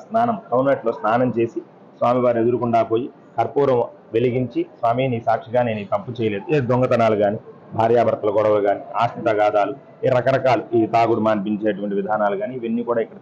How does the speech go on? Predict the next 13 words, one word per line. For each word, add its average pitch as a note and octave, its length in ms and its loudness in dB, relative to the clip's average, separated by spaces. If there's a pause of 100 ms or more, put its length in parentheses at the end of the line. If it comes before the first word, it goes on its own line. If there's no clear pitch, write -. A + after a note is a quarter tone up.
చాలా B2+ 260 2
నమ్మికగా A#2+ 560 0
జరుగుతూ G#2+ 440 -2
ఉంటాయి. F#2 280 -6 (600)
ఇది E3+ 280 2
ఈ D3 140 4
ప్రతిదినం C#3+ 640 -2
కూడా B2+ 200 2
సాయంత్రం B2 440 0
ఐదు G#2+ 140 2
గంటల G#2+ 260 0
నుంచి, G3 320 -2 (1400)
ఆ, E3 100 6